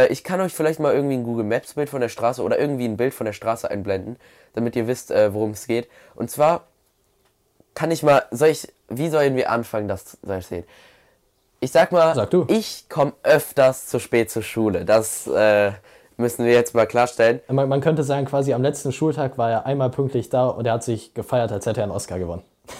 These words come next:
Speaker 1: Ja.
Speaker 2: So extrem ist es.
Speaker 1: Ich glaub, eigentlich ist es schon ein Nexus-Vorfall, wenn ich pünktlich
Speaker 2: <laughs>
Speaker 1: zur Schule komme.
Speaker 2: Ja, stimmt. Und dann pass auf, dass Moses
Speaker 1: Ähm,
Speaker 2: nicht gleich kommt. <laughs>
Speaker 1: Also wer jetzt, jetzt Loki nicht geguckt hat, der weiß nicht, worum es geht, aber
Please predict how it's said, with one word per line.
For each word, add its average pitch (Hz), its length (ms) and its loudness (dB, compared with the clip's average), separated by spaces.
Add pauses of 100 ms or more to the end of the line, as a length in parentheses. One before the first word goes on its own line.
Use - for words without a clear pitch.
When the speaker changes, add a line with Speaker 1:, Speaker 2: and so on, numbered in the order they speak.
(640)
Speaker 1:
Ja. 104 240 4
Speaker 2:
So 120 160 4
extrem 110 400 -2
ist 90 80 -8
es. 117 100 -2
Speaker 1:
Ich - 60 -10
glaub, 143 340 6 (640)
eigentlich 156 400 2
ist 151 120 -2
es 147 140 2
schon 131 380 4 (600)
ein 127 140 0
Nexus-Vorfall, 123 840 4
wenn 120 100 8
ich 117 80 2 (140)
pünktlich 127 300 4
Speaker 2:
<laughs> - 0 -
Speaker 1:
zur - 120 -12
Schule 104 240 -2
komme. 92 300 -4
Speaker 2:
Ja, 120 120 4
stimmt. 135 340 0 (680)
Und 101 140 -8
dann 101 120 -4
pass 110 200 -2
auf, 110 100 0
dass 101 180 -2
Moses 127 340 8
Speaker 1:
Ähm, - 40 -2
Speaker 2:
nicht 98 140 -10
gleich 95 200 -8
kommt. 92 220 -10 (440)
<laughs> 127 60 -6 (1500)
Speaker 1:
Also 127 220 2
wer 123 100 8
jetzt, 120 160 4
jetzt 113 120 0
Loki 147 320 2
nicht 131 160 -4
geguckt 131 320 -4
hat, 131 160 0
der 113 100 2
weiß 117 220 4
nicht, 107 100 -10
worum 113 160 0
es - 140 -10
geht, 123 180 2
aber 107 300 4